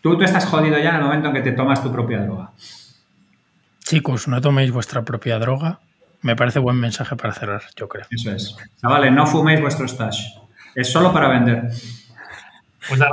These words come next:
Speaker 3: gracias, Javier, por, por pasarte por, por este podcast. Y bueno, para que nos escuchéis en dos mil veintidós, eh, feliz año ya, porque esto se, se publica el veintiocho de diciembre y nos vemos el, el próximo año ya.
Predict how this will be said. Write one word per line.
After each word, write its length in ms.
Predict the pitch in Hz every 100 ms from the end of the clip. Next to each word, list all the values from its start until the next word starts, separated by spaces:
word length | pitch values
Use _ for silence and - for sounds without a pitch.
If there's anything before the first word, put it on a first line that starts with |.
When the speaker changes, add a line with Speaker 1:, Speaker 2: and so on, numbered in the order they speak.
| 131
Speaker 3:
gracias, 320 | 131 120 - -
Javier, 500 | - 123 139 135 - - _
por, 300 | - 123 123 131
por 80 |
pasarte 280 | 123 139 131
por, 160 | 131 123
por 360 | 120 123 - -
este 140 | 135
podcast. 500 | 143 - 185 208 - - _
Y 80 | 127
bueno, 260 | 131 156 127
para 260 | 120 117
que 120 | 120
nos 180 | 117 117
escuchéis 840 | 131 - 113 - 139 151 143 - _
en 100 | 131
dos 140 | 127 131
mil 100 | 123
veintidós, 520 | 123 120 165 214 -
eh, 320 | 110 110 110 _ _
feliz 300 | - 127 135
año 200 | 156 135
ya, 200 | 180 190
porque 200 | - 127
esto 160 | 156
se, 220 | 147 139 135
se 100 | 131
publica 340 | 131 131 156
el 160 | 143 127
veintiocho 420 | 120 120 117 151
de 60 | 131
diciembre 580 | 131 156 190 247 269 - _ - - -
y 60 | 110
nos 120 | 110
vemos 260 | 120 131 131
el, 180 | 127 110 107
el 80 | 110
próximo 320 | - 131 127 120
año 100 | 110
ya. 200 | 139 151